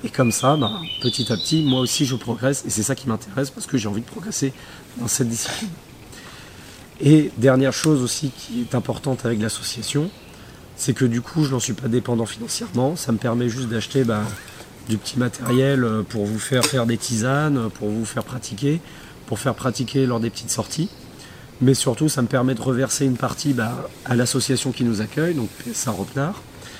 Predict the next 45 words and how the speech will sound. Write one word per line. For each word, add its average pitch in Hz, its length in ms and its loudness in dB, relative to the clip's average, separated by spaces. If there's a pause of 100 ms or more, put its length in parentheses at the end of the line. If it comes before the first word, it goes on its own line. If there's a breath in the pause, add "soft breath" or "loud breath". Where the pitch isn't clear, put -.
(280 loud breath)
Et 139 160 8
ça 131 160 2
permet 123 320 2
de 139 100 0
faire 120 220 -2
des 113 120 2
dons 131 200 0
à 113 40 0
d'autres 123 420 0
associations 123 560 0
pour - 180 -6
des 120 100 -2
causes 139 300 2
de 113 100 0
défense 110 360 0
de 127 60 0
la 117 120 0
nature 117 440 2
ou 123 80 2
des 98 100 -2 (160)
causes 139 320 2 (540 loud breath)
qui - 140 2
me 117 80 6
touchent 135 380 0
personnellement, 131 720 2
comme, 120 260 2
euh, 110 220 2 (760 loud breath)
le... 107 500 4 (380)
cette 120 260 2
année, 135 200 8
par 120 140 2
exemple, 120 240 2
j'ai 113 160 -2
choisi 107 320 -2
Personne 107 380 -2
Neige, 131 300 0 (120)
qui - 100 -12
s'occupe 120 580 -2
des 113 300 2
enfants 120 280 -2
handicapés 120 520 -2
et 127 60 0
de 117 80 2
leurs 110 160 0
familles, 143 420 0